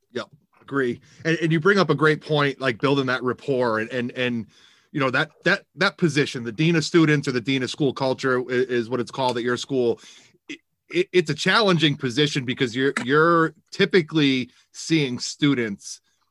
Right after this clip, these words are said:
when they're maybe not necessarily at their best, right? They're, they're, you know, a struggle in a classroom or whatever it might be, or a,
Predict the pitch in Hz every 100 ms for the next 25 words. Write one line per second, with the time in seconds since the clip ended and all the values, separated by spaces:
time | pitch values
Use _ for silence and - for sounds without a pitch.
0 | _ - 135 139 131 156 208 180 160 151
1 | 147 - 151 135 123 117 110 90 90 -
2 | - - _ _ _ _ _ _ - 117
3 | 123 - _ - 131 120 139 123 - 127
4 | 107 110 - 160 151 143 123 143 127 123
5 | 135 127 120 117 131 120 120 113 113 120
6 | 117 110 104 113 101